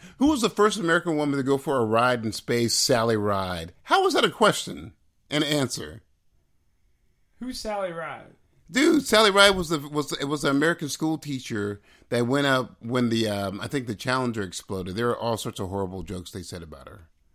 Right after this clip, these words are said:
Speaker 2: Why would you ask that question? That's a terrible question.
Speaker 1: Well, but, but it's like a terrible answer.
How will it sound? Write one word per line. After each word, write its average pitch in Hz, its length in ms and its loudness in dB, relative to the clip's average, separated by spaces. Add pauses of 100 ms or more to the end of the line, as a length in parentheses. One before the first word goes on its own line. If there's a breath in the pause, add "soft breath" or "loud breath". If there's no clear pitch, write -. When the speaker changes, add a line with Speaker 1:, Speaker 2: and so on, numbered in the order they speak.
(300)
Speaker 2:
Why 311 200 -2
would 440 160 0
you 349 140 -2
ask 233 320 0
that 208 200 -2
question? 190 380 0
That's 190 160 2
a 208 60 6
terrible 214 440 8
question. 127 480 -2 (180)
Speaker 1:
Well, 185 260 6
but, 147 380 -2 (260)
but 180 160 4
it's 180 160 4
like 285 140 0
a 185 60 -2
terrible 180 360 2
answer. 170 400 0